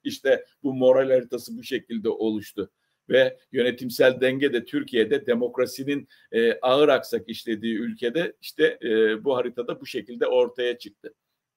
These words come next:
Bu, bunun nedeni nedir diye Erdoğan'ın sorması gerekiyor. O teyze çok güzel söylüyor ya. Her gün veriyorum o repliği zaten. Nedir o replik? "A K P neden çöktü?" Heh.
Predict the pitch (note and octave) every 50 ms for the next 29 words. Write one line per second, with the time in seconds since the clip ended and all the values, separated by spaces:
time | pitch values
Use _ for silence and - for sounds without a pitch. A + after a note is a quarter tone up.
0 | _ _ _ _ _ _ - D3 E3 F3 - - - - - A2+ - F3 F#3+ G3
1 | G3 - F#3 F#3+ - - D3+ D#3 F#3 A3+ B3 - - _ - D3+ D#3 G3 F#3+ E3
2 | E3 D3 C3+ E3 G3+ G3+ - D3 D#3 D#3+ D#3 D#3 D3 D3 F3+ - - E3 D3 C#3+
3 | D3 D3+ C#3 - D#3+ D#3 D3 A2+ - - - _ _ _ _ - A#2 B2 - C3+
4 | C#3 A#2+ C#3 C#3+ - D#3 D#3 D#3 - C3 A#2 A2+ G2+ F#2+ - - F#2+ F#2 F#2 F#2+
5 | F#2+ F2+ F2 G2 - - _ _ _ _ - A#2+ C3+ C#3+ C#3 C3+ D3 C#3+ C3 C3+
6 | C3 C3 C3+ C#3 B2+ A#2 G#2+ G#2 G#2 G2 G2 F#2+ F#2+ _ - F#2+ F#2+ F2+ F2+ G#2
7 | G2 G2 - - F2+ F#2 A2 B2+ C3+ C3 B2+ A#2 A#2 A2 G#2 G2+ - D#3 D#3 D3+
8 | _ _ _ _ - G#2+ A2+ A#2+ A#2 - D3 C#3+ C#3 - E3 D#3 D3+ C3+ C3 C#3+
9 | D3 D3 D3 - - C3+ A#2 - - - F2+ - _ _ _ _ - -